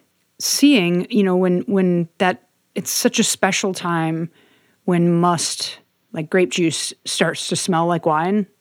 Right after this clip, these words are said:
and it's, you know, three percent alcohol or four percent. There's just, and you, the smell of a ferment is just like,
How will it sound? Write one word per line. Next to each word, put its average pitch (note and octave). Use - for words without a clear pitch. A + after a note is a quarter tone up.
and E3
it's, -
you F3
know, D#3
three F#3+
percent E3+
alcohol D3
or D3
four E3+
percent. E3+
There's E3+
just, F3+
and F3+
you, F3
the G3
smell G#3
of E3+
a E3
ferment E3
is D#3
just -
like, D#3+